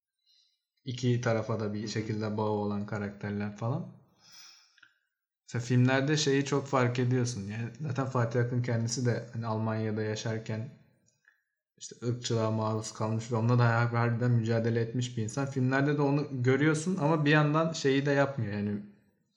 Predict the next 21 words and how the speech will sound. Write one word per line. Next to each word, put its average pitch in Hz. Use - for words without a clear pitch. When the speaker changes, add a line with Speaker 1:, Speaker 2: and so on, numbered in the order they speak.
Speaker 1:
e, 113
Alman 123
olmanın 127
veya 113
işte 113
Almanya'da 123
Speaker 2:
Gurbetçi 120
Şaban 110
gibi 107
değil. 110
Speaker 1:
gibi 156
bir 175
şey 196
yapmıyor. 160
Tam 151
da 156
şey 156
de 156
yapmıyor. 107
Yani 110
böyle 113